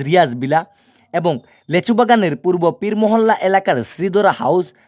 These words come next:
বাষট্টি বাই বি প্রভাতী। অন্যদিকে মহানগরীর ঝুঁকিপূর্ণ তালিকা থেকে বাদ যাওয়া ভবনগুলো হলো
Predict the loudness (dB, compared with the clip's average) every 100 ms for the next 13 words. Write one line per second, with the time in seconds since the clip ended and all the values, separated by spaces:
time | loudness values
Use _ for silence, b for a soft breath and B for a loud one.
0 | _ -4 -2 -8 -8 -6 -6 -6 _ 0
1 | 2 0 -2 0 0 0 0 -4 -10 -12
2 | 0 2 4 2 -2 -4 -2 0 0 0
3 | 0 0 -2 -4 -6 -6 -4 0 0 2
4 | 0 2 0 0 -4 -6 -2 -4 0 2
5 | 2 2 0 0 0 -2 -2 -2 0